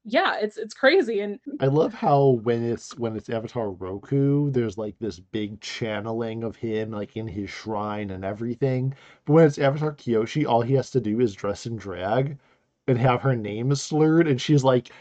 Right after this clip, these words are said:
Speaker 2: "Let me in there. I need to straighten this out." Like, he didn't, there was no effort, zero effort on Aang's part. She's just like, "All right, step aside, kid. I need to straighten some things out here."
Speaker 1: Oh, literally. Yeah,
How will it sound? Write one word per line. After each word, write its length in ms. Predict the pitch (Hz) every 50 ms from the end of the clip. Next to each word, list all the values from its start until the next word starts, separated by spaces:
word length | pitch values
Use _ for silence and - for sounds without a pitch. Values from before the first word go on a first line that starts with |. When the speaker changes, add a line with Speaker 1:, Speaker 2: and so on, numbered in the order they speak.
| - - -
Speaker 2:
"Let 240 | 139 156 214 254 262
me 240 | 262 226 202 185 180
in 180 | 180 180 175
there. 320 | 170 165 156 139 127 123 135
I 160 | 139 151 185
need 180 | 196 240 208 160
to 80 | 156 131
straighten 400 | - - 151 151 147 147 151 135
this 220 | 143 139 127 -
out." 360 | 127 117 120 123 120 113 127
Like, 160 | 143 139 139 -
he 100 | 240 302
didn't, 240 | 302 226 170 160
there 100 | 151 160
was 140 | 180 156 131
no 320 | 139 131 131 139 139 143 147
effort, 560 | 135 131 139 139 - 139 127 113 113 - 110
zero 560 | 110 113 117 123 156 185 202 190 185 165 151
effort 280 | 147 143 - 151 143 127
on 100 | 123 113
Aang's 320 | 113 113 113 113 127 -
part. 260 | - - 110 101 110 -
She's 240 | - 147 147 131
just 160 | 139 139 - -
like, 180 | 123 120 - - -
"All 120 | 160 165
right, 180 | 160 147 135 -
step 180 | - 170 147
aside, 360 | 147 139 - 143 120 117 113 -
kid. 220 | - 120 110 -
I 80 | 127 131
need 160 | 139 165 180 143
to 60 | 127 -
straighten 320 | - - 123 110 117 107
some 200 | - - 117 104
things 260 | - 113 110 107 - 120
out 240 | 107 101 98 98
here." 180 | 107 - 202 202
Speaker 1:
Oh, 140 | 254 294 269
literally. 580 | 254 285 262 262 233 214 196 185 185 190 185 - 214
Yeah, 140 | 226 208